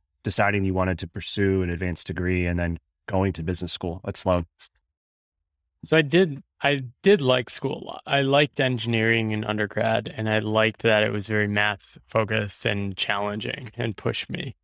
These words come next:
Speaker 2: Um, I never pushed myself too hard though in that area. And I think after a f-, couple of years of working, I wanted to go back and do engineering again.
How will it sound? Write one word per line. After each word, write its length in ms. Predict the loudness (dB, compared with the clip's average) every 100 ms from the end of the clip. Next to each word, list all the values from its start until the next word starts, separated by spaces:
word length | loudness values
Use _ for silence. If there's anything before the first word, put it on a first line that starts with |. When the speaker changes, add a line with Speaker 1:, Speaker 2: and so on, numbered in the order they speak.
| _ _ _ -10
Speaker 2:
Um, 260 | -8 -8 -14 _ _
I 60 | -2
never 360 | 2 4 4 2
pushed 340 | 2 -2 0
myself 380 | -4 0 -2 -2
too 240 | -4 -4
hard 340 | 0 0 -2 2
though 200 | 4 4
in 80 | 2
that 160 | -2
area. 440 | 0 0 2 2 2
And 180 | 0 0
I 80 |
think 380 | 0 0 0 0
after 420 | 0 -2 2 2
a 40 | 2
f-, 180 | -4 -6
couple 260 | -4 0
of 60 | 0
years 180 | 0 0
of 100 | -2
working, 480 | -2 0 0 2
I 120 | 2 0
wanted 420 | 0 -2 -2 -4
to 80 | -2
go 240 | 0 0
back 380 | 0 -2 -2 -4
and 80 | -4
do 160 | -4
engineering 680 | -2 -4 -4 -4 -2 0 -2
again. 340 | 0 0 0